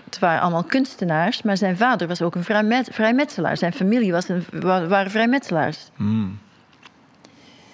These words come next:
Speaker 1: En, eh, eh, en mijn vader zelf was ook, eh, bekend en zo. Dus ja, blijkbaar. Maar ik wist dat allemaal niet, hoor. Ik heb dat allemaal samen,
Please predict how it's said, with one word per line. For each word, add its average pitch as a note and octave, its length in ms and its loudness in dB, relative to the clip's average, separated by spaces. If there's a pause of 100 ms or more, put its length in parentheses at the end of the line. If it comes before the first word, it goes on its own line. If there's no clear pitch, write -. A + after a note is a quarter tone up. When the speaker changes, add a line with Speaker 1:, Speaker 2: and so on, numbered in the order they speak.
(420)
Speaker 1:
En, F3+ 180 0
eh, E3+ 220 2
eh, - 60 -4 (400)
en F3 160 0
mijn F3 240 2
vader E3+ 340 0
zelf G3 360 0
was A#3 140 -2
ook, B3+ 260 0
eh, F#3 240 4
bekend D3 440 -2
en D#3 100 -4
zo. D3 280 -6 (2250)
Dus - 340 -2
ja, E3+ 340 0 (160)
blijkbaar. F#3+ 640 2
Maar A3 200 2
ik - 180 -2
wist G#3+ 260 -2
dat F#3+ 120 -2
allemaal E3 280 0
niet, D#3 220 -2
hoor. G#3+ 200 2
Ik B3 120 0
heb F3+ 80 0
dat F3 140 0
allemaal G#3 300 2
samen, G3+ 500 2